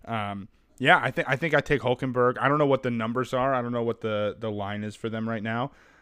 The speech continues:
Uh, but Hulkenberg seems like the safe bet as far as, uh, an outright over or,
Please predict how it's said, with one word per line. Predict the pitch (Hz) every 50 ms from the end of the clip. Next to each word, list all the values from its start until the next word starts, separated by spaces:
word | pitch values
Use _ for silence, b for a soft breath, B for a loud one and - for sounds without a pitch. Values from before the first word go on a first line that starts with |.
| b b
Uh, | - 104 104 101 104
but | 98 117 117
Hulkenberg | 139 143 143 - 151 131 123 120
seems | - - 123 113 107
like | 113 107 98
the | - 110
safe | - - - 117 107 104 - -
bet | 113 107 101 95 -
as | - 104 104 -
far | - - 98 98 98 95
as, | 92 92 90 87 87 - - - 92
uh, | 92 90 87 87 85 - -
an | 101 101
outright | 90 101 101 76 92 92 92 92 90 -
over | - 98 92 92 92 90 90 85 - _ _ -
or, | - 95 95 -